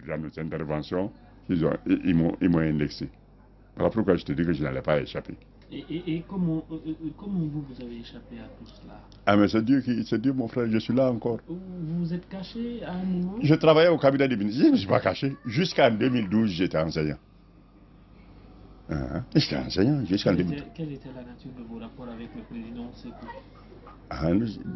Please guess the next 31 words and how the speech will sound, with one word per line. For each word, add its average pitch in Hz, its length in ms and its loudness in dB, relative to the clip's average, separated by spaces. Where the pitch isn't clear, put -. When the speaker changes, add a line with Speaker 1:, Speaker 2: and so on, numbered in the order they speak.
Speaker 1:
C'est - 180 2
les 120 300 4
rapports 123 320 -2
politiques. - 400 -8
Et 147 140 -2
à 156 120 0
moi, 180 240 4
je 143 80 6
suis 123 200 0
né 139 160 2
à 110 100 0
Ségiri 113 420 -2
et 127 80 4
j'ai 101 140 4
fait 104 180 0
mon, 69 260 -6
mon, 73 260 -6
ma 73 200 -2
vie 87 160 2
politique 76 420 -2
à 58 100 -6
Guéguédou. 55 320 -12
Je 78 80 -4
suis 71 160 -4
venu, 95 280 4
j'ai 101 140 4
fait 127 140 4
le 95 100 4
P 80 280 2
R 71 40 -6
L, 98 240 0